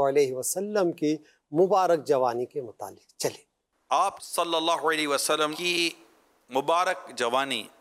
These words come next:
Speaker 2: سچائی، دیانت داری، وفاداری، وعدے کی پابندی، رحم، سخاوت، دوستوں سے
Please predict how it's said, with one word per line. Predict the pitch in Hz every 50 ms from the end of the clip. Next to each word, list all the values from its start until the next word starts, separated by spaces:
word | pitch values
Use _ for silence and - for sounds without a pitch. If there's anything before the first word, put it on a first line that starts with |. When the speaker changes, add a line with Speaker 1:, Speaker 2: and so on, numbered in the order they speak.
| _ _ -
Speaker 2:
سچائی، | - - 127 - - - 135 131 135 131 120 - - _ _ _
دیانت | - 131 135 131 139 143 147 139 123 120
داری، | 131 127 123 127 123 104 - - - _ _ -
وفاداری، | 120 123 - - 156 151 135 131 120 110 98 92 82 - - - -
وعدے | 139 139 139 156 160 151 175 175 175 160 -
کی | - 175 - - -
پابندی، | - 135 135 135 135 135 123 107 101 85 - - _ _ _ 104
رحم، | 131 139 - - 165 180 185 180 165 - - - -
سخاوت، | - - - - 143 143 147 147 135 117 104 - -
دوستوں | - 151 170 170 - - 202 196 180
سے | - - 180